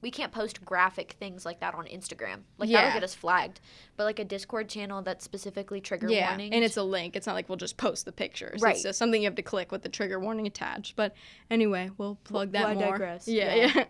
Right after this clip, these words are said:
Speaker 2: <laughs> Um, so
Speaker 1: But just so y'all can see it.
Speaker 2: he, he was trying to crawl away or something, and they, there's two gunshots
Speaker 1: Okay.
Speaker 2: in his back.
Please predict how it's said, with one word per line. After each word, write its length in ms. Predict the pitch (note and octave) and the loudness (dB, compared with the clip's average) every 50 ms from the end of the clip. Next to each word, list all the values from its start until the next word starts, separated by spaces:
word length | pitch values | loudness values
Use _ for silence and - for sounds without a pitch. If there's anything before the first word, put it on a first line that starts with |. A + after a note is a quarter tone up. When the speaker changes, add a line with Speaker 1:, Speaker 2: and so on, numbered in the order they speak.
| - - - | -2 -14 -16
Speaker 2:
<laughs> 220 | - - - - | -16 -16 -6 0
Um, 360 | - A3 G#3+ G#3+ G#3+ G#3 G3+ - - | 2 4 4 4 4 2 0 -4 -8
so 320 | - - - - G#3 F#3 | -10 -10 -6 -4 -2 -2
Speaker 1:
But 100 | E3+ - | 0 0
just 160 | - G3+ G3 | -2 -2 -2
so 60 | - G3+ | -4 -4
y'all 240 | F#3+ F#3 F3 F3 F3+ | -4 -2 -4 -4 -4
can 200 | - - F#3 E3+ | -6 -12 -16 -16
see 220 | - - F3+ F3+ | -14 -12 -10 -10
it. 180 | F3+ F3+ F3 - - _ _ _ - | -10 -10 -12 -14 -18 _ _ _ -20
Speaker 2:
he, 800 | - - - A#3+ A#3 A#3 A#3 A3+ A3+ A3+ A3+ A3+ A3+ A3 - - _ _ _ _ _ _ _ _ _ - - - - | -10 -6 -2 0 0 0 0 0 0 0 0 -2 -2 -4 -8 -12 _ _ _ _ _ _ _ _ _ -20 -20 -18 -8
he 140 | G#3+ A3 A#3 | -4 0 0
was 80 | A3+ A3+ | 0 0
trying 200 | - A#3+ A3+ G#3+ | 0 -2 -2 -2
to 140 | G3 F3 - _ - | -2 -6 -8 _ -16
crawl 340 | - - F3+ G3 - - F3+ | -12 -10 -8 -8 -8 -8 -8
away 160 | F3+ E3 - | -8 -8 -10
or 80 | - | -10
something, 380 | - - F#3 G3 G#3 F#3+ - - - | -10 -12 -12 -12 -12 -12 -12 -12 -8
and 160 | F#3+ F#3+ F#3+ | -8 -6 -4
they, 200 | F3 F3 F3 E3 - - _ _ _ - | -4 -4 -6 -6 -10 -16 _ _ _ -6
there's 220 | G#3 G3 F#3+ - | -4 -4 -4 -4
two 480 | - - - - G#3+ G3 F3+ F3 F3 - - _ _ _ _ - G3+ F#3 - _ _ | -8 -8 -4 -2 0 0 0 0 -2 -6 -12 _ _ _ _ -16 -14 -14 -16 _ _
gunshots 720 | - - - - - - - - - A3+ - - - - - _ - | -6 -6 -6 -6 -10 -12 -12 -12 -12 -14 -12 -14 -14 -14 -16 _ -14
Speaker 1:
Okay. 280 | G#3 - G#3+ F#3+ G3 F#3+ - _ | -10 -8 -8 -8 -8 -12 -10 _
Speaker 2:
in 300 | A3 A3 G#3+ G#3 G#3 G#3 | 0 2 2 2 2 0
his 360 | - - G#3 F#3+ F#3+ F#3+ F#3 | -2 -2 -2 0 0 -2 -4
back. 540 | - - - F3+ - - - - _ - - | -6 -4 -2 -2 -2 -4 -6 -14 _ -20 -20